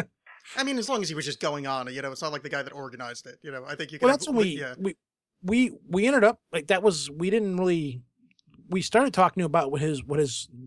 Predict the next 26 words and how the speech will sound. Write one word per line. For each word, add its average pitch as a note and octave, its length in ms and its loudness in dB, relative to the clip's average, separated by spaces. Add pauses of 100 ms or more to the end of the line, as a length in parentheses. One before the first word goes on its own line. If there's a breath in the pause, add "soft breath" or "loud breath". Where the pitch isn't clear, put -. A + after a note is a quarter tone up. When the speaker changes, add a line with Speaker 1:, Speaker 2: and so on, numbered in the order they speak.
Speaker 2:
degree D#3 320 0
in D#3+ 100 0
science F#3 380 2
was C3+ 140 0
and C#3 120 -2
what C#3+ 140 2
he D#3 120 2
was C#3+ 140 4
actually C#3 420 0
doing, D3 360 4
his B2+ 240 0
gene E3 280 4
editing A#2+ 400 0 (460 loud breath)
stuff D3+ 280 4
that C3 100 0
he C#3+ 120 0
was C#3 160 2
doing. B2+ 280 0
And B2 100 -2
I G3+ 80 6
found D3 280 0
that C3 160 -6
far, B3+ 280 2
far C3+ 220 -4
more C3 180 -4
fascinating C3+ 720 -4